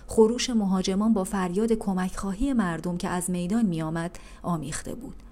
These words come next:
سعی کرد برخیزد، اما یکی از سایه ها او را بر زمین انداخت و صدای خفه کف اتاق را لرزاند. ایلیا فکر کرد: "آتش، خانه را آتش زده اند." شنید کسی به زبان فینیقی گفت: "تویی؟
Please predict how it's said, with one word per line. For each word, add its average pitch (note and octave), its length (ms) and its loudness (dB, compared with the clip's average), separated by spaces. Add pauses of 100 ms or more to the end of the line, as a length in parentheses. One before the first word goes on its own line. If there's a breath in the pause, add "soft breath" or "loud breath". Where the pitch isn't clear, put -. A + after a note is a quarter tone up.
(320 loud breath)
سعی B3+ 300 2
کرد A#3 260 -2
برخیزد، - 640 -4 (320 loud breath)
اما A#3 300 6
یکی A#3 300 0
از F3+ 160 2
سایه F3+ 340 2
ها G#3 180 0
او B3+ 140 2
را A3+ 120 2
بر E3+ 200 -2
زمین G3 400 -2
انداخت G#3+ 400 0
و F#3 80 2
صدای F#3 420 0
خفه F3+ 440 -4
کف A#3 280 -4
اتاق F3 400 -2
را D#3+ 140 -6
لرزاند. D#2+ 520 -8 (580 loud breath)
ایلیا B3 360 4
فکر C#4 220 0
کرد: C4+ 380 -2
"آتش، G#3+ 520 4 (220 loud breath)
خانه A3+ 360 2
را C#4 80 2
آتش B3 360 4
زده C3 300 -2
اند." - 320 -8 (1080)
شنید C4+ 380 2
کسی C#4 320 0
به A3+ 100 2
زبان G#3 380 0
فینیقی G#3+ 400 0
گفت: C4+ 240 -2
"تویی؟ A#3+ 420 2